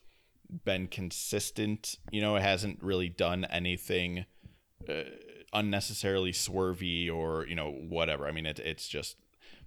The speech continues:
that could be main eventing, you know, a smaller show,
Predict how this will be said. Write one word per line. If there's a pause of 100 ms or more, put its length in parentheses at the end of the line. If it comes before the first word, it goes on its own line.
(380)
that
could
be
main
eventing,
you
know,
a
smaller
show,